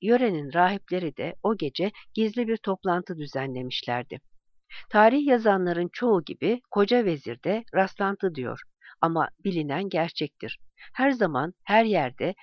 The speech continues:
her yeniliğe direnen bağnazlar olmuş. İlk ağızda pısmış, yenilmiş, hatta tümüyle ortadan kalkmış gibi görünseler de her hamleyi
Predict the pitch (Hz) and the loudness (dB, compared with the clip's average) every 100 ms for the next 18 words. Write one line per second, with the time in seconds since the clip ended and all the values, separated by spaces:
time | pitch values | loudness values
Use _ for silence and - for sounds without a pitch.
0 | - 214 240 247 226 170 147 135 135 160 | -6 6 6 6 2 0 -2 -4 -2 0
1 | 160 147 135 139 156 156 147 147 143 135 | 0 0 -4 -2 -2 0 -4 -4 -4 -4
2 | 120 120 127 - _ _ _ _ - - | -6 -10 -12 -16 _ _ _ _ -20 -2
3 | 262 - 208 165 147 139 - 170 - 139 | -2 2 4 4 2 -6 -4 -4 -4 -6
4 | 170 - - 165 175 160 127 117 175 - | -6 -8 -8 -2 0 0 -4 -4 -4 -4
5 | - - - 262 - 170 - _ - 247 | -8 -4 0 0 4 2 2 _ -2 0
6 | 254 185 131 151 160 180 185 - 165 - | 2 2 0 0 -2 -2 -2 -2 -2 -4
7 | 190 - 143 135 131 151 156 - 147 139 | -10 -8 -6 -4 -2 -2 -4 -4 -4 -2
8 | 123 - 190 - - - - - 247 247 | -4 -6 -8 -10 -20 -20 -8 4 4 4
9 | 240 196 185 208 | 2 2 0 0